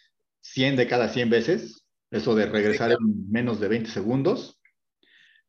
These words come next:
Speaker 1: Así que, pues, le volvió a pasar y le, se acabó con una intercepción. Y Matt Ryan, güey,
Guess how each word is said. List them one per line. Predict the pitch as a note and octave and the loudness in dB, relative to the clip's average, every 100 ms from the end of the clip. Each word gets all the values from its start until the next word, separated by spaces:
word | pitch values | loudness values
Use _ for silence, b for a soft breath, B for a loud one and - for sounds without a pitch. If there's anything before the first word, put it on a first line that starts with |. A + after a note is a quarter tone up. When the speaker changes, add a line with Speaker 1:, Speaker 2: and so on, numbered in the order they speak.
| _ - | _ -18
Speaker 1:
Así | F2 G#2 | -10 -8
que, | - G#2+ | -4 -4
pues, | F#2 - - | -6 -14 -10
le | G2+ | -8
volvió | F#2+ G2+ A2 B2+ | -4 -2 0 0
a | |
pasar | A2+ A#2+ D3 D3 | -2 -2 0 0
y | |
le, | G2 F#2+ G2 F#2+ - | -2 -4 -6 -8 -12
se | - | -8
acabó | G2+ G#2 A2 A2 A2+ | -6 -4 -2 0 0
con | A2+ A2 | 0 0
una | A2 | 2
intercepción. | A2 - F#2+ A#2+ A2 | 0 -4 -6 -4 0
Y | C#3 D3 D3 | 2 4 4
Matt | C#3+ F3+ F3+ | 2 0 2
Ryan, | F#3+ G3+ A3 | 4 4 4
güey, | G#3+ A3 - | 4 2 0